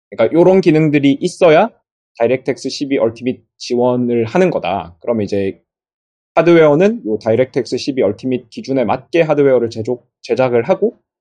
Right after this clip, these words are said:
그리고 게임 제작, 제작사들은 다이렉텍스 십이 얼티밋이라는 그 에이피아이 도구를 이용해서 게임을 개발을 하면 그 지피유에서 그 게임이 돌아간다. 요게 되는데, 이제 제가 지난번에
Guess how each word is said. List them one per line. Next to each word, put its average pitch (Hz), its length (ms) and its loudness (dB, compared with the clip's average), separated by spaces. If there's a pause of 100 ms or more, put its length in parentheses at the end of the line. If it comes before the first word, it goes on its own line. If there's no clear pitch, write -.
(260)
그리고 104 420 -6
게임 165 280 0
제작, 135 500 0 (220)
제작사들은 127 680 -2
다이렉텍스 120 680 -4
십이 127 440 -6
얼티밋이라는 123 1000 -4
그 107 140 -4
에이피아이 113 340 -4
도구를 131 380 -2
이용해서 123 300 -6
게임을 139 280 0
개발을 143 360 2
하면 285 360 2 (580)
그 180 160 2
지피유에서 165 800 2
그 110 100 -20
게임이 139 280 -2
돌아간다. 110 580 2
요게 123 180 2
되는데, 98 560 -2 (880)
이제 110 380 -4
제가 107 340 -4
지난번에 107 800 -4